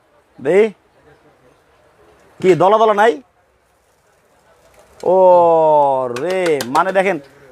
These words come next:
তিরিশ সেকেন্ডের মধ্যেই দেখেন কি অবস্থা হয়ে গেল। একেবারে প্রায় এখানে আধা কেজির মতো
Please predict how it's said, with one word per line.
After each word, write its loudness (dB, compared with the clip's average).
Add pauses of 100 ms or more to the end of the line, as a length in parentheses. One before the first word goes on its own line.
(320)
তিরিশ -4
সেকেন্ডের 0
মধ্যেই 0
দেখেন 0
কি -2
অবস্থা 0
হয়ে -2
গেল। -6 (640)
একেবারে 0
প্রায় 0 (160)
এখানে -6
আধা 0
কেজির -4
মতো 0